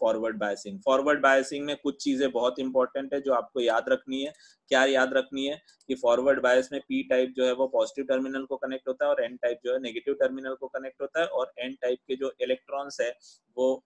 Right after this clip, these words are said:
holes की तरफ जाते हैं और holes जो है वो electron की तरफ आते हैं। तो यहाँ पे एक दीवार बन जाती है, उस दीवार को हम क्या बोलते हैं? Potential barrier।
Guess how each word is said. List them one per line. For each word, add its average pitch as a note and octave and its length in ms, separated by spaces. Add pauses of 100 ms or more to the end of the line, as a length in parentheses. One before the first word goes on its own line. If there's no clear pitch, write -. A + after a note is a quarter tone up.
holes C#3 260
की D#3+ 100
तरफ C3+ 340
जाते C3+ 260
हैं C#3 80
और C#3+ 140
holes B2+ 400
जो B2+ 100
है B2+ 80
वो C3+ 260
electron A#2+ 440
की C3 100
तरफ - 300
आते A#2 200
हैं। D3+ 120 (300)
तो B2+ 60
यहाँ A#2+ 260
पे C3 180
एक C3 320 (320)
दीवार C3+ 360
बन C#3 200
जाती A#2 360
है, A2 120
उस C3 260
दीवार B2 340
को C3 140
हम B2+ 180
क्या B2 160
बोलते A#2+ 280
हैं? C3 80
Potential A#2+ 580
barrier। A#2+ 600